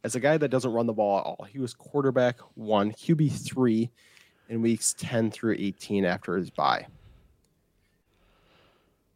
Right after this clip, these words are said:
I have him at seven, Lucas has him at seven, you have him at six,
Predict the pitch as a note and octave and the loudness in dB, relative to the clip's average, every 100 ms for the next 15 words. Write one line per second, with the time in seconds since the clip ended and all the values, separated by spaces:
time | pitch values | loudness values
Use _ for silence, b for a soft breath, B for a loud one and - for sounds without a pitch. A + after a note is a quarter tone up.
0 | _ _ _ _ _ _ _ B2 C#3 D3+ | _ _ _ _ _ _ _ 2 6 8
1 | D#3 C#3+ - D3 C#3 C3+ C3+ B2+ A#2+ A#2 | 8 6 8 8 8 4 6 4 6 4
2 | A2 B2+ A#2+ A#2+ D#3+ C3+ A2+ - - D3+ | 4 2 2 4 4 4 0 0 -2 2
3 | A#2 A#2 - - | 2 0 -4 -6